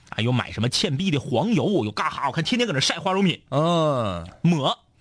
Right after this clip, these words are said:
Speaker 1: 哎，抹，呃，就是你看原来长头发现在变成短头发了，抹。然后同时他永远都是，嗯，他的穿着永远都是跟着当季的，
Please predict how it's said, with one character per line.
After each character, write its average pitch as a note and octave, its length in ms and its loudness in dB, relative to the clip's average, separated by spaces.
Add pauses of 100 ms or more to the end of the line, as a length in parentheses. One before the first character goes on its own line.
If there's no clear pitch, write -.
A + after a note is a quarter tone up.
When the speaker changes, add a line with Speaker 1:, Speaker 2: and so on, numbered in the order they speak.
(260)
Speaker 1:
哎， C3 160 0
抹， A2+ 280 0 (420)
呃， F#2+ 420 0 (140)
就 F3 120 2
是 F3+ 160 -2
你 D3+ 100 4
看 E3 120 0
原 C#3+ 120 2
来 E3 120 -2
长 D3+ 200 -2
头 C#3+ 80 2
发 A#2 60 0
现 C#3+ 100 0
在 C#3+ 40 -4
变 D3 100 0
成 D#3 80 2
短 F#2+ 160 -4
头 G2 100 -8
发 G#2 60 -4
了， A2+ 80 -2
抹。 A2 240 0 (240)
然 A#2+ 140 0
后 E3+ 160 -2 (560)
同 F3 300 2
时 - 280 -2 (300)
他 D#3+ 420 -2 (180)
永 G3 340 0
远 C#3 260 0
都 G#2+ 180 0
是， F2+ 520 -2 (560)
嗯， F3 320 2
他 G#3 140 -2
的 A#3 100 -2
穿 G3+ 400 -2
着 F#2 300 -6
永 D3 160 2
远 G#2+ 120 -4
都 G2+ 120 -4
是 A#2 120 -2
跟 A#2+ 240 -2
着 A#2+ 240 0 (1400)
当 G#3+ 340 2
季 G3 300 2
的， G2 300 -2